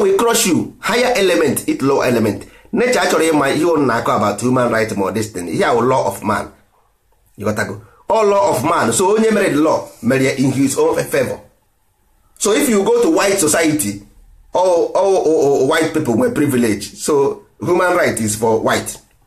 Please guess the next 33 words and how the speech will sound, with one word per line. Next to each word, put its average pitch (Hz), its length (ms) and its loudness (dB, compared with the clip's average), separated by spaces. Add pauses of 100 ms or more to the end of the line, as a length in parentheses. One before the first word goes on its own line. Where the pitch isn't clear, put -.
(1040)
If - 180 -2
you 214 160 2
go 233 200 2
to 175 120 2
black 202 440 -2 (180)
community, 147 600 0 (800)
black 156 380 0
nwere, 135 340 2
eh, 131 200 2
eh, 131 300 2
em, 123 180 2
o, - 20 0 (100)
o, 131 420 2
o, 143 120 2
iwu. 147 400 2 (480)
Human 196 280 2
ri-, 175 260 0
right 170 220 0
is 127 140 0
for 123 160 0
black 160 320 0
people. - 340 -6 (520)
So 165 320 0
ọ, 233 400 2
ọ 247 280 4
onye 226 200 2
mere 202 240 2
the 151 120 2
law, 160 440 0
ọ 185 180 2
onye 175 100 0
ọ 175 100 2
na-efavor. - 500 -2